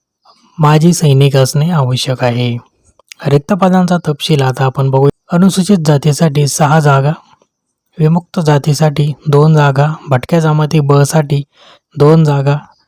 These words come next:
भटक्या जमाती क साठी तीन, तर भटक्या जमाती ड या प्रवर्गासाठी दोन जागा आहेत. विशेष मागास प्रवर्गासाठी दोन जागा व इतर मागास वर्गासाठी चौदा जागा आहेत.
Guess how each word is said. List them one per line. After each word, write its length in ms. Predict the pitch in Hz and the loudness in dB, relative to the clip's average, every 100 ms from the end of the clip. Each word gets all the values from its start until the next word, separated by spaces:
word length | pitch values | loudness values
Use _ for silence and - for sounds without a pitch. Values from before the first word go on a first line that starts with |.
| _ _ 143 | _ _ -6
भटक्या 320 | 131 - 180 | -6 -4 -2
जमाती 400 | 170 160 151 156 | 2 2 0 -2
क 80 | - | 0
साठी 480 | 151 147 156 143 147 | -2 0 -4 -2 -6
तीन, 320 | - 165 143 143 _ _ _ _ - | -4 -4 -4 -6 _ _ _ _ -4
तर 180 | 156 139 | -2 0
भटक्या 400 | 135 - 190 180 | -2 -2 0 2
जमाती 640 | 165 156 151 143 147 143 - _ 151 | 2 2 0 0 -2 -2 -8 _ -2
ड 140 | 139 151 139 | 0 0 0
या 140 | 151 | -4
प्रवर्गासाठी 840 | 160 147 147 147 147 160 147 139 147 - 147 | -2 -2 0 0 -2 0 0 -2 -4 -6 0
दोन 240 | 143 147 | 2 2
जागा 280 | 139 139 135 | 2 0 0
आहेत. 320 | 139 151 - _ _ _ _ 156 | -2 -4 -8 _ _ _ _ 0
विशेष 380 | 170 202 190 | 2 2 2
मागास 380 | 185 160 151 156 | 4 4 2 0
प्रवर्गासाठी 800 | - 143 143 147 151 160 147 156 | 0 0 0 0 0 0 -2 -2
दोन 340 | 160 139 139 143 | 0 2 2 4
जागा 340 | 147 143 147 | 2 2 0
व 220 | 147 143 | 2 2
इतर 380 | 147 139 - 175 | 0 -4 -2 -2
मागास 480 | 175 147 139 139 - | 0 0 -2 -4 -2
वर्गासाठी 560 | 143 135 139 156 139 147 - - | -2 0 0 0 -2 -4 -8 -8
चौदा 360 | - 147 135 127 | -2 -2 0 -2
जागा 280 | 120 120 123 | -4 -4 -4
आहेत. 320 | 120 120 | -4 -6